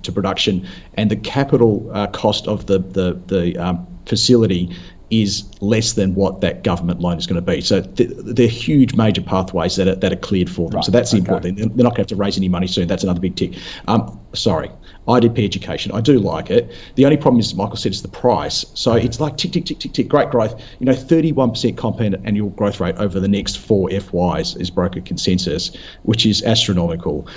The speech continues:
Speaker 1: And ordinarily, back in the day, so this is the thing, I wish we could zoom out a little bit more on that chart when it was forty bucks.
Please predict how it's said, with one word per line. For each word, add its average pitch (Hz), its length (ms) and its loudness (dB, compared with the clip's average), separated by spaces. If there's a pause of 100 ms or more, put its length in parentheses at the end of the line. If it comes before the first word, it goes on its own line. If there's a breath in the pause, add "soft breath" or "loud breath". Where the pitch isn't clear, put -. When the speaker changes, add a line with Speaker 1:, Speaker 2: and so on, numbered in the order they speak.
(260 loud breath)
Speaker 1:
And 131 220 6
ordinarily, 131 880 6
back 131 300 2
in 117 80 2
the 104 100 -2
day, 104 320 -4
so - 120 -6
this 135 160 -4
is 139 120 -4
the 143 100 2
thing, 117 320 0
I 107 40 -2
wish 139 260 0
we - 80 2
could 123 120 0
zoom 117 200 6
out 107 100 4
a 101 40 0
little 107 120 -2
bit 110 160 -2
more 98 120 -2
on 95 40 0
that 92 140 -2
chart 101 260 2
when 92 100 -4
it 90 60 -8
was 92 100 -6
forty 90 280 0
bucks. 92 340 0